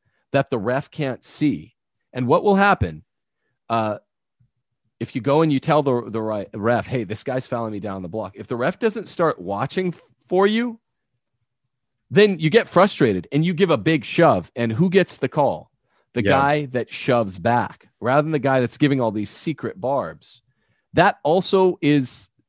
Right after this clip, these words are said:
Speaker 1: similar to the hiding out, lashing out thing. Usually the ones like Barron who hide out and use weaponized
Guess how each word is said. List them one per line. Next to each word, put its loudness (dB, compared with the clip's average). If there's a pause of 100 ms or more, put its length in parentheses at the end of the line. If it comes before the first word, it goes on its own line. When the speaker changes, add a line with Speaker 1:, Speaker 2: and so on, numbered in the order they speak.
(100)
Speaker 1:
similar 2
to -4
the 0
hiding 2
out, 0
lashing 0
out -8
thing. -10 (380)
Usually -2
the 0
ones -2 (280)
like -4
Barron 0 (520)
who -4
hide 2
out 2
and 0
use -2
weaponized 4